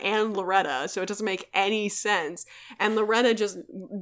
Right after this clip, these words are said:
you know, gyrates across the stage doing all this weird contortionist kicks and flails, and it's the weirdest,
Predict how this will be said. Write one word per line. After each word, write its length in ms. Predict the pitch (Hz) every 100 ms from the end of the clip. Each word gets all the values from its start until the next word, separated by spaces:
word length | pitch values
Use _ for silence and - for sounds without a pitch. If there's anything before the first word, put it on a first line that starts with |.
| 170
you 80 | 185
know, 240 | 175 156
gyrates 680 | 170 185 196 220 226 214 -
across 360 | 185 214 196 -
the 100 | 185
stage 640 | - 208 208 196 196 190
doing 380 | 196 185 175 175
all 180 | 180 190
this 180 | 196
weird 300 | 196 208 196
contortionist 840 | 233 214 214 196 196 214 185 - -
kicks 500 | - 214 208 - 214
and 260 | 196 190
flails, 720 | - 208 202 180 190 190 185 185
and 80 |
it's 160 | 170 -
the 120 | 190
weirdest, 680 | 180 190 214 208 202 190